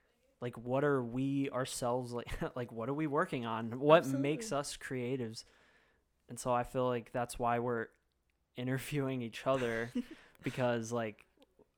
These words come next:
Speaker 1: like, we wanna get, we also wanna be like those creatives and, like, just talk about what we're doing.
Speaker 2: So, Logan,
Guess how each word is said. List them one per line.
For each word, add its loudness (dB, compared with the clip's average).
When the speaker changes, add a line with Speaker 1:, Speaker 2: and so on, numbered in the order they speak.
Speaker 1:
like, -12
we -10
wanna -4
get, 2
we 4
also 6
wanna 6
be 2
like 2
those -2
creatives 0
and, -6
like, -10
just -8
talk -4
about 0
what -6
we're -4
doing. -8
Speaker 2:
So, 0
Logan, -4